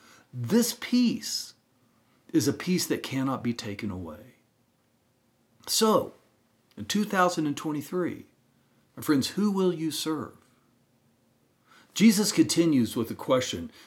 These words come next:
that points us to one of the most beautiful and life-giving promises, guys, that we have in Scripture.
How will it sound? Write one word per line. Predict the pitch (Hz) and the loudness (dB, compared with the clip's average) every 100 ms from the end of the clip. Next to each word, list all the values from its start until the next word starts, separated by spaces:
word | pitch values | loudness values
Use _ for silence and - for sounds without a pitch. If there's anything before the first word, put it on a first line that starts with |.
| _ | _
that | 127 - | -8 0
points | 160 156 151 | 2 2 0
us | - | -2
to | 147 | 0
one | 131 | 0
of | 113 | 0
the | |
most | 107 107 120 | -2 -4 -10
beautiful | 117 147 185 202 185 170 | -2 0 2 2 0 0
and | 117 | -2
life-giving | 101 104 123 156 - 160 143 147 | -6 -4 -4 -4 0 2 2 -2
promises, | - 120 110 113 - 107 98 - _ - | -4 -2 0 -2 -2 -6 -6 -14 _ -6
guys, | 120 113 | -4 -2
that | 127 | -2
we | 196 | 0
have | 170 165 | 0 -2
in | 98 | -4
Scripture. | - - 95 - - | -10 -10 -10 -10 -16